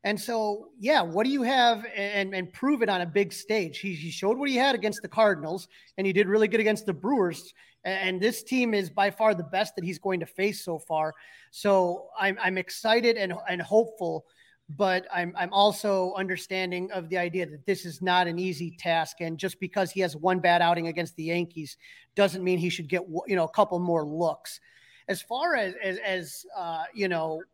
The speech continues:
taking a look at the two veteran pitchers on this team of Stroman and Hendricks, they're saying that Kyle Hendricks is healthy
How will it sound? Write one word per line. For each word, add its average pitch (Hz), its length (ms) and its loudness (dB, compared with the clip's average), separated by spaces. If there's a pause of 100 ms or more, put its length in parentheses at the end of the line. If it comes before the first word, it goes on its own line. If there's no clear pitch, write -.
taking 226 300 -2
a 196 40 4
look 202 300 0
at 185 240 -2
the 190 160 -2
two 208 260 -4
veteran 190 340 4
pitchers 180 380 -4
on 170 160 0
this 156 200 -10
team 233 340 -2
of 147 80 -6
Stroman 196 540 0
and 143 100 -10
Hendricks, 185 540 -2 (720)
they're 220 160 6
saying 311 380 4
that 294 140 2
Kyle 277 300 -2
Hendricks 262 420 -2
is 233 200 -8
healthy 214 680 -2